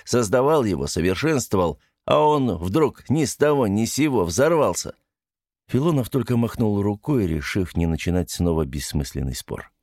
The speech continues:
Даже начальство в Москве отреагировало на рапорт Мороза вполне спокойно, потому что к нему были приложены объяснения ведущих инженеров. Взрыв мог произойти из-за микрораковины в стенке камеры сгорания.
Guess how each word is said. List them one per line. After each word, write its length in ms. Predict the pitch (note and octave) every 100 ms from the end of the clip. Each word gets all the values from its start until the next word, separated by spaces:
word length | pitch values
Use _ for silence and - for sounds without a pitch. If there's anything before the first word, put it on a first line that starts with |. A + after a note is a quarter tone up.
| _ _ _
Даже 260 | G#2+ C3+ B2
начальство 640 | C3 - C3 E2+ - D#2
в 40 | D2+
Москве 400 | D#2+ - G#2 F2+
отреагировало 760 | - E2 D#2 D#2+ E2+ E2 E2
на 140 | E2 E2
рапорт 340 | E2 E2+ E2
Мороза 380 | F2+ F2 F#2 F2
вполне 340 | - G2+ F#2
спокойно, 640 | F2 G2+ G2+ D3 B2+ A2+ - _ _
потому 300 | C3 E3+ E3
что 200 | - B2
к 80 | B2+
нему 320 | C3 C#3 C#3+
были 260 | G#2 B2
приложены 600 | A2 A2 A#2+ A#2 G#2+ A2 A2
объяснения 840 | - G2+ G#2+ G2 A#2 A#2 G2+ G2+
ведущих 600 | G2 F2+ G2 F#2 F2 -
инженеров. 640 | F2 E2 D#2 A1+ - - _ _ _ _ _ -
Взрыв 340 | B2+ E3 F3+
мог 240 | A2+ B2 A2+
произойти 500 | A#2+ G#2+ A2 F2+ A#2
из-за 440 | - A2 F#2+ G#2
микрораковины 880 | G2+ G#2 F#2+ G#2 A2 A2 G2+ F#2+ F#2+
в 60 | E2
стенке 480 | - G#2 F2+ - F#2
камеры 340 | G2+ E2 D#2+
сгорания. 540 | D#2+ F#2+ G#2+ C#2+ B1